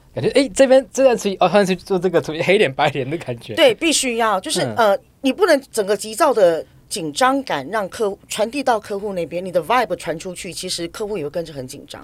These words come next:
Speaker 1: 哦，对。
Speaker 2: 客户一紧张，你整个场就是很容易跟着就会慌乱。
Speaker 1: 嗯。
Speaker 2: 所以，呃，在，就是以一个你要，你慢慢，当然你从小的助理慢慢做到公关，慢慢做到专员，慢慢做到主管，甚至最后你自己创业，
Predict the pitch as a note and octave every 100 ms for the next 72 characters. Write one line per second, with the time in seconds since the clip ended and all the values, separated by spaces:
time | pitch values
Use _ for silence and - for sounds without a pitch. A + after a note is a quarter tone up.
0 | - C3+ A#2+ G#2 F#2 D#4 G3 G3 F#3 D3+
1 | G3 F#3 G3 G3+ E3 C3+ D#3+ D#3 C#3+ C#3+
2 | G#3+ G#3+ F#3 D3+ C#3 F3+ F#3+ G3 F3 E3+
3 | E3+ E3+ D3 C#3 D3 D3+ - - E3 A#2+
4 | G#2+ - - C4+ A3 - - - G3 F3+
5 | D#3+ - - - B3+ A3 - _ _ -
6 | C#4 B3 G#3 - G3+ F#3 B3+ A3+ F3+ -
7 | F#3+ A#3 A3+ - G#3+ C#4+ D4+ C4 D4 A3
8 | F3+ - G3 - D3 C#3+ D3+ C3 - A3+
9 | E3 D#3+ G#3+ G3 F#3 G3 G3 E3 E3+ F3+
10 | F#3+ F3+ G3 F3+ E3+ F3 F3 E3 F3 F3
11 | D#3 F#3+ F#3 G3 E3 D3+ D3 E3 A#2+ -
12 | - - A3 A3 A#3+ G#3+ E3 G3+ C#3+ -
13 | F#3+ D3 D#3+ D3